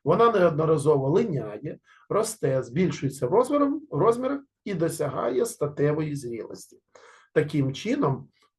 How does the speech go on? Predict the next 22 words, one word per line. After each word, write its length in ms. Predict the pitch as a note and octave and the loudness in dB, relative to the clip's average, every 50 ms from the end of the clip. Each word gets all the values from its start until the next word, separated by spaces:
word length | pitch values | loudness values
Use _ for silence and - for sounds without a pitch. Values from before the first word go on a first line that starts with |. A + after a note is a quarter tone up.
| _ - | _ 2
у 340 | F#3+ E3+ D#3 D3 C3 - - - _ _ | 4 6 6 6 4 0 -2 -12 _ _
тарганів, 760 | - F#3 E3+ D3 - C#3+ C#3 C3 C3+ D#3+ F#3+ G3 D#3+ - - - _ _ | 0 2 2 2 2 2 0 2 2 0 0 0 -2 -4 -6 -12 _ _
бабок, 720 | B2 A#2+ A#2+ D3+ E3 F3+ F#3+ E3+ C#3 A#2+ - - - - _ - | -12 -4 0 0 2 2 2 2 0 -2 -4 -6 -8 -20 _ -14
вошей, 680 | C3+ B2+ C3+ E3 F3 F#3 F3 - - - A2+ G#2+ - - | -10 -6 -2 0 0 0 0 -2 -4 -8 -12 -12 -14 -4
термітів, 640 | - E3 D3 C#3 C3 C#3 E3 G3 G#3 - - - B2+ B2+ | 0 0 2 2 2 0 -2 -2 -4 -6 -6 -6 -6 -2
богомола, 760 | B2 D#3 D#3 C3 C3+ C3+ B2 C3 E3+ F#3 F3 C#3+ A#2 - - - | 2 2 2 2 0 -2 0 0 0 0 0 0 -2 -4 -8 -4
клопів, 600 | - F3+ F#3 - - - F3 G3 F#3+ D3+ - - | 0 0 0 0 0 -4 -6 -4 -4 -4 -6 -6
попелиць 720 | - C3+ B2+ - C3+ B2 B2 D#3 A3 C4+ C4+ - - - _ _ _ _ _ _ _ _ | -8 -8 -8 -6 -6 -6 -4 -4 -4 -6 -6 -8 -12 -20 _ _ _ _ _ _ _ _
розвиток 800 | - D3+ D3 D#3 D#3+ F3+ G3+ G3 - A#3+ C4+ - C#4 C4+ - - | -4 -2 2 4 4 4 2 2 -2 -6 -6 -4 -4 -6 -6 -6
у 100 | - A#3 | -10 -6
нас 520 | A3+ A#3+ A#3+ B3+ B3+ B3+ - - - - _ _ _ _ - | -4 -2 -2 -2 -4 -6 -10 -16 -18 -20 _ _ _ _ -6
непо-, 440 | C3+ C#3 C3 - C#3 C#3+ D3 D#3 D3 | -4 -4 -4 -4 -4 -4 -4 -2 -2
з 80 | B2+ | -2
неповним 560 | C#3+ D3 C#3+ C#3+ D3 D#3 F3 F3+ F3+ F3+ F3 | -4 -4 -2 0 0 0 0 0 0 -2 -2
перетворенням. 720 | D#3+ D3+ D3 D3+ D3 A#2+ A#2 G#2+ G2+ G2+ G2 F#2+ G#2+ G#2+ - _ _ _ _ _ _ _ _ _ - | -4 -6 -6 -6 -8 -8 -10 -10 -8 -10 -10 -12 -14 -16 -18 _ _ _ _ _ _ _ _ _ -4
Він 140 | - B3 C#4 | -2 -2 -2
включає 500 | C#4 - F#3 D#3+ - - D#3+ E3 E3 D#3+ | -2 -2 -4 -2 0 2 2 2 2 2
такі 280 | D#3+ D3+ - - - C3+ | 0 -2 -6 -6 -6 -6
фази, 400 | - - A#2 G#2+ G#2+ F2+ G#2 G2 | -4 -4 -4 -4 -4 -6 -8 -8
як 260 | F#2+ F#2 - - G2+ | -8 -8 -8 -10 -10
яйце, 600 | G2+ G#2+ A2 - - - - C4 C#4 D#4 F4 - - _ _ - | -10 -10 -8 -10 -8 -4 -2 0 0 0 0 -4 -10 _ _ -6
личинка 720 | C3 C3 C3 C3 - - A#3+ C#4 D4 C#4 - C#4+ - - | -4 -4 -4 -4 -4 -4 -4 -4 -4 -4 -4 -6 -6 -8